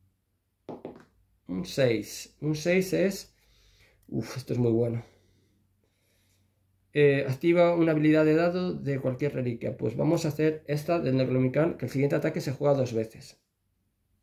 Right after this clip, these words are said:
Vale. Y también se activa esto, que robamos una carta. Vale. Pues vamos a hacer el trance de batalla. Y robamos tres cartas. Una,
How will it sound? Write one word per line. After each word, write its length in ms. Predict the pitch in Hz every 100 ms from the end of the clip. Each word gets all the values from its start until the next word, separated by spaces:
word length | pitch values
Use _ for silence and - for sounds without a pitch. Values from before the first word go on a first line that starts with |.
| _
Vale. 280 | - 80 - _ _ _ _ _ _
Y 160 | 151 180
también 240 | 123 135
se 80 | 127
activa 220 | 156 147
esto, 160 | 151 -
que 100 | 123
robamos 340 | 120 131 131
una 140 | 120 110
carta. 340 | 110 120 - _ _ _ _ _ _ _ _ _ -
Vale. 500 | 113 113 104 117 _ _ _ _ _ _ _ _ _ _ _ _ _ _ _ _ _ _ _ _
Pues 1600 | - 110 110 110 107 107 104 107 107 107 117 113 - - - -
vamos 220 | 123 127
a 40 | 131
hacer 200 | 131 127
el 160 | 123 120
trance 280 | 127 123
de 60 | 127
batalla. 920 | 131 - _ - 170 165 202 254 - _ _ _ _ -
Y 100 | 123
robamos 340 | 123 131 127
tres 160 | - -
cartas. 540 | 156 156 196 247 - _ _ _ _ _ _ _ _ _ _ _ _ -
Una, 420 | 135 143 78